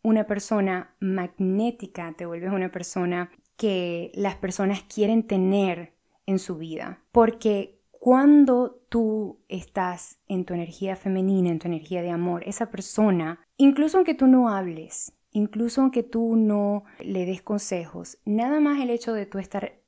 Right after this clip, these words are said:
en tu energía femenina activa le aporta beneficios. Las personas se sienten mejor cuando están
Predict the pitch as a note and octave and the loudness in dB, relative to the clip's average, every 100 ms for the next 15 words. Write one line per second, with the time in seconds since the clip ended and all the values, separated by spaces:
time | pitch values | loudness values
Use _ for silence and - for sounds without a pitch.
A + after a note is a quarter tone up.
0 | _ G3+ G#3 G#3 G#3 F#3 F3+ G#3 G3+ G#3 | _ -2 -2 0 -2 -2 -4 -6 -4 -2
1 | G3 G3 G3 F#3+ F3 _ _ A3 A3 F3 | -2 0 -2 -4 -12 _ _ -2 -2 -4
2 | E3 _ _ - F#3+ G#3 G3 F#3 A3+ B3 | -10 _ _ -6 -2 0 0 0 2 2
3 | B3+ G3+ F#3 F3 E3+ F#3 F3 - F3+ - | 2 0 0 -2 -4 -10 -12 -14 -20 -20
4 | _ _ _ - F3+ G3 F#3+ G#3+ A3+ - | _ _ _ -12 -8 -6 -2 0 0 -2
5 | G3+ - - G#3+ A#3+ C4 C4 C4+ C4+ C4+ | -8 -8 -4 0 4 4 4 4 4 2
6 | B3+ - G#3+ F3+ E3+ - _ - F#3 F3+ | -2 -4 -2 -2 -4 -14 _ -8 -6 -6
7 | - - E3+ E3+ F3 | -8 -6 -4 -4 -8